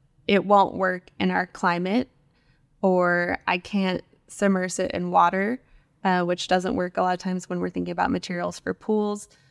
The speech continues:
So it's, uh, it can be very difficult to find materials that work,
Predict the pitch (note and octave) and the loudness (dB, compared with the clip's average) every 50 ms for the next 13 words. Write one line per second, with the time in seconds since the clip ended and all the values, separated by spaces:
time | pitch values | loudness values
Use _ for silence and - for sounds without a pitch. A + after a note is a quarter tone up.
0 | _ _ _ - - - G3 F#3+ F#3 F3+ F3 F3 F3+ F3 - _ _ _ _ _ | _ _ _ -10 2 4 4 6 6 4 2 0 -2 -6 -10 _ _ _ _ _
1 | _ _ _ _ _ _ _ _ _ _ _ _ _ _ _ _ _ _ - F#3+ | _ _ _ _ _ _ _ _ _ _ _ _ _ _ _ _ _ _ 0 2
2 | F#3 F3+ - - - - - - - F#3+ F3+ F3+ F3+ F3+ F#3+ F3+ F3 - _ _ | 2 2 -2 -10 -14 -10 -6 -2 -2 -2 -2 -2 -4 -4 -6 -8 -8 -12 _ _
3 | _ _ - G3+ G3 - G#3+ G#3 G3 G3+ G3+ F#3 F#3+ F#3 F3+ F3+ F3+ F3 - F#3+ | _ _ -4 -4 -2 2 2 2 2 2 0 2 2 2 2 2 0 -2 -2 -6
4 | F3+ - F3+ F3 - F3+ E3+ - - - - G3+ - - F#3 F#3 F3+ F#3 F#3+ F#3+ | -4 -4 -8 -6 0 0 0 0 -2 -4 -8 -4 0 0 2 2 2 2 0 -2
5 | F#3 F3+ - - F#3 F3+ F3 F3 F3 - - F#3 F3+ F3+ - - F#3+ - F3+ - | -2 -6 -6 -6 -4 -2 -2 -2 -4 -4 -2 0 2 2 2 0 -2 -2 -2 -2
6 | - _ - - | -6 _ -20 -20